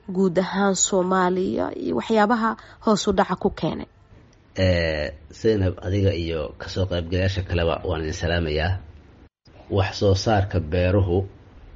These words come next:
Speaker 2: waa mar kastaba waxyaabaha u ah aasaaska u ah nolosha aadamaha, eh, una ah base u ah wax soo saarka,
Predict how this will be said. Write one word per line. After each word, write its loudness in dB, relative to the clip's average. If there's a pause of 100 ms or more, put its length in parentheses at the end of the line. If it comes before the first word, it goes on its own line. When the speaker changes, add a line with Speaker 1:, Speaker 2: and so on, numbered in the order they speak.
Speaker 2:
waa 2
mar 4
kastaba 2 (320)
waxyaabaha 2
u -4
ah -4 (380)
aasaaska -2
u 0
ah -2
nolosha 0
aadamaha, 2 (840)
eh, 4
una 8
ah 0
base 4 (480)
u 0
ah 2
wax -2
soo 2
saarka, 2